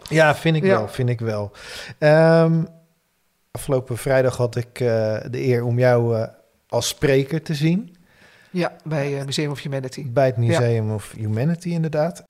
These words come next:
Speaker 1: Het verhaal is het één, maar het andere is natuurlijk ook de manier waarop jij het vertelt.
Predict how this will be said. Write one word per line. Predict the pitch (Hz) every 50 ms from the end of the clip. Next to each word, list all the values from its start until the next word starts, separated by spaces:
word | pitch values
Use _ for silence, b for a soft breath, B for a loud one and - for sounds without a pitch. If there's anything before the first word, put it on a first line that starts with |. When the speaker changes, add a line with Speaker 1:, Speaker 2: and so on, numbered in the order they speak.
| _ _ _
Speaker 1:
Het | - - 127 131 -
verhaal | - - 139 117 117 127 139 135 113
is | 117 117 107
het | 113 107 - -
één, | - 107 110 127 151 175 185 180 - - _ _ _ _ _
maar | 131 120 117 120 - -
het | - 123 120 - - - _
andere | - 147 156 160 143 113 110
is | 104 -
natuurlijk | 117 104 - 113 107 107 - - 101
ook | 110 123 131 - - - _ _ _ _ _ _ _ _ _ _ _ _ _ _
de | - - 101 95 120 117
manier | 110 110 110 113 120 117 127 131
waarop | 139 131 139 -
jij | - 127 120
het | 123 -
vertelt. | - - - _ - 123 147 156 165 - - _